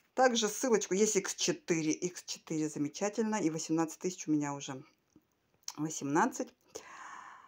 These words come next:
А, что я хотела сказать? Да, ссылочку на все игры оставляю ниже, закрепленной в комментариях. Проходим, не стесняемся и поднимаемся вместе со мной. Да, вот, икс два следом сразу, икс два, якоря сразу выпали.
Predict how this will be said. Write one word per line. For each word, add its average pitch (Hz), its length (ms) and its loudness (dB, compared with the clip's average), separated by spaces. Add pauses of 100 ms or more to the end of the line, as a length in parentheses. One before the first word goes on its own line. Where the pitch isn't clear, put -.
(720)
А, 180 260 4
что 170 180 -6
я 170 40 -4
хотела 156 200 -6
сказать? 202 280 -4
Да, 180 200 8
ссылочку 190 400 -6
на 156 80 4
все 185 220 -4
игры 165 220 2
оставляю 170 500 2
ниже, 180 320 2
закрепленной 180 640 6
в - 100 -8
комментариях. 170 960 4
Проходим, 151 480 0
не 147 80 2
стесняемся 165 720 0
и - 140 -6
поднимаемся 160 720 2
вместе 156 420 0
со 165 180 -4
мной. 160 320 0
Да, 147 260 2
вот, 139 240 -6
икс 147 160 -10
два 190 200 2
следом 165 420 -2
сразу, 156 440 -4
икс 151 340 -8
два, 196 360 -2 (560)
якоря 151 400 -2
сразу 160 360 -4
выпали. 135 460 -8